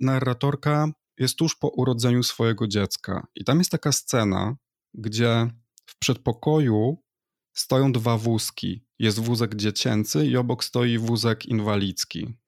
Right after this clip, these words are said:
Ta scena wydaje się oczywiście bardzo pretensjonalna, może nawet kiczowata. Zresztą w tej książce to jest w ogóle też dużo kiczu, choć oczywiście w dużej mierze, y, uzasadnionego.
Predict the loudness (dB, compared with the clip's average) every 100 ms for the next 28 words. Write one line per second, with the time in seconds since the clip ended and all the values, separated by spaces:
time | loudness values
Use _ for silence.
0 | _ -2 0 0 2 0 -4 -4 0 2
1 | 0 0 0 0 -4 -6 -8 -8 -6 -6
2 | -6 -8 -4 -4 -2 -2 0 0 0 0
3 | -2 -4 -8 -8 -4 -2 -2 -2 -4 -8
4 | -20 -8 0 0 0 -2 0 0 0 -4
5 | -2 -2 -2 -2 -2 -2 -2 -2 -2 -2
6 | -4 -2 -2 -2 -6 -20 -18 -6 -2 -2
7 | -2 0 -2 0 0 0 -2 -4 -2 2
8 | 2 2 2 0 0 0 -2 -4 -2 -2
9 | -2 -4 -2 -2 0 0 2 0 0 -2